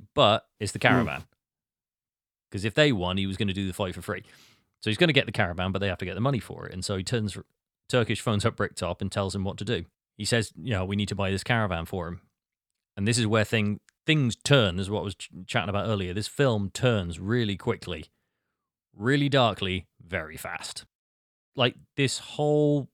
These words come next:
Speaker 1: montage, like, like, like, literally, like, almost at the one hour mark, the jokes just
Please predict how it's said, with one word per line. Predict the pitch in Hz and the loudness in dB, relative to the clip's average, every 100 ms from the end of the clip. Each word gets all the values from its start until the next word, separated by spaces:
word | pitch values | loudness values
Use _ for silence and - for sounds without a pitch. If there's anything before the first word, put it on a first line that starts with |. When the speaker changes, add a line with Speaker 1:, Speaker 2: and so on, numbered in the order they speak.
| _ - | _ 0
Speaker 1:
montage, | 120 123 110 104 90 90 90 - - - | 4 6 4 0 -2 -2 -6 -8 -12 -2
like, | 104 - - - | -2 -2 -16 -10
like, | 117 - | -8 -6
like, | 120 120 | -4 -2
literally, | 139 208 214 143 123 | 4 4 4 -2 0
like, | 123 113 _ - | -2 -2 _ -2
almost | 160 180 180 175 - | 4 6 6 2 0
at | 135 | -2
the | 127 | -2
one | 117 139 147 143 - | 0 0 2 0 -2
hour | 131 123 117 | -2 0 0
mark, | 117 110 87 - - | 2 0 -2 -8 -10
the | 98 | -10
jokes | 80 104 92 - | -4 -4 -4 -8
just | - 92 | -10 -10